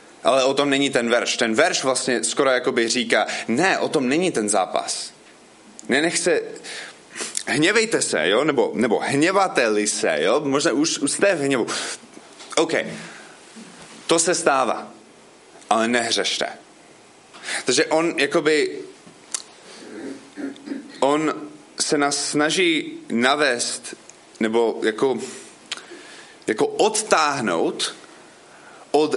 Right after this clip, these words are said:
zápasu s hněvem. Jo? Prostě nějaký vnitřní boj, já musím přestat být nahněvaný, pole. Musím začít meditovat nebo něco, abych nebyl pořád tak nahněvaný. Říká, neřeš tohle.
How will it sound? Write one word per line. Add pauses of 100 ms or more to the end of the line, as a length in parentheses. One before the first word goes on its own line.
zápasu
s
hněvem. (280)
Jo?
Prostě
nějaký
vnitřní
boj,
já
musím
přestat
být (120)
nahněvaný, (260)
pole. (760)
Musím
začít
meditovat
nebo
něco,
abych
nebyl
pořád
tak
nahněvaný. (260)
Říká, (540)
neřeš (420)
tohle.